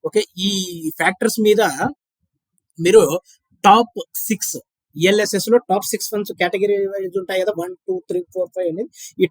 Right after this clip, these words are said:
టాప్ సిక్స్ లోనే మీరు ఇన్వెస్ట్ చేయాలన్నమాట. So, ఒకటి ట్యాక్స్ ఎవరు, ఇంకొకటి వచ్చేసి మనం మల్టీ క్యాప్‌లో గానీ, ఉ, ఏదైనా మీకు సెక్టారియల్, సెక్టోరియల్ సంబంధించి గానీ, అంటే హై-,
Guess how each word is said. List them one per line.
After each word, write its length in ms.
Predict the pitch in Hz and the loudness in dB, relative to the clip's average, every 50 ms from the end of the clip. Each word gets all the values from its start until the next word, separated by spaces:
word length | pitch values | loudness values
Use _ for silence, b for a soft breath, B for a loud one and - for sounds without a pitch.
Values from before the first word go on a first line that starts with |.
| - - | 0 0
టాప్ 220 | 180 190 226 226 - - | 0 0 0 -2 -2 -4
సిక్స్ 240 | 220 - - - 233 220 | -6 -4 -2 0 2 2
లోనే 180 | 240 226 240 226 220 | 2 2 2 2 2
మీరు 140 | 220 185 175 170 - 143 139 | 4 4 2 0 -2 -6 -6
ఇన్వెస్ట్ 260 | 156 170 160 - 160 - 147 | -6 -6 -6 -6 -8 -8 -8
చేయాలన్నమాట. 460 | 135 131 127 127 120 120 117 113 _ _ _ _ _ _ _ _ _ _ - | -8 -8 -8 -12 -16 _ _ _ _ _ _ _ _ _ _ _ _ _ 0
So, 80 | - 240 | 2 2
ఒకటి 360 | 254 - - - - 190 240 240 _ _ | 2 2 0 -8 -6 -6 -6 -8 _ _
ట్యాక్స్ 280 | - 170 165 - - 143 | -4 -4 -4 -4 -6 -10
ఎవరు, 200 | 127 117 - - _ _ _ 214 | -12 -14 -16 -20 _ _ _ -10
ఇంకొకటి 440 | 220 - - 262 247 - 240 196 | -6 0 2 2 2 2 2 0
వచ్చేసి 280 | 214 - - 190 175 190 | 0 -2 -2 -4 -4 -4
మనం 200 | 180 175 180 214 196 165 | -6 -8 -8 -10 -10 -8
మల్టీ 320 | 151 151 156 165 - 214 | -6 -4 -4 -2 2 2
క్యాప్‌లో 480 | 196 - - 180 170 170 - 165 156 151 | 2 2 2 -2 -2 -2 0 0 0 0
గానీ, 320 | 147 147 143 147 156 170 202 220 - - b b b b b b - | 0 -2 -4 0 0 2 2 0 -2 -10 b b b b b b -6
ఉ, 80 | 170 175 196 226 247 - _ - 170 | -2 0 0 0 -2 -4 _ -2 2
ఏదైనా 380 | 156 165 170 170 185 190 185 170 - _ _ - | 2 2 4 2 0 0 -2 -4 -10 _ _ -4
మీకు 260 | 165 180 196 - - | -2 -2 -2 -2 -2
సెక్టారియల్, 680 | - 175 165 - - 202 196 190 185 180 170 160 143 131 - | -2 -4 -4 0 2 4 4 4 4 4 2 2 0 -4 -8
సెక్టోరియల్ 580 | - - - 151 _ - 180 175 175 180 175 170 | -10 -8 -8 -6 _ 2 2 2 2 2 0 -2
సంబంధించి 440 | 160 - 160 156 160 160 151 143 147 | -4 -6 -6 -6 -6 -8 -10 -10 -10
గానీ, 120 | 147 156 160 | -10 -10 -10
అంటే 180 | 143 135 175 | -8 -6 -6
హై-, 240 | - - 135 143 143 | -6 -6 -6 -8 -8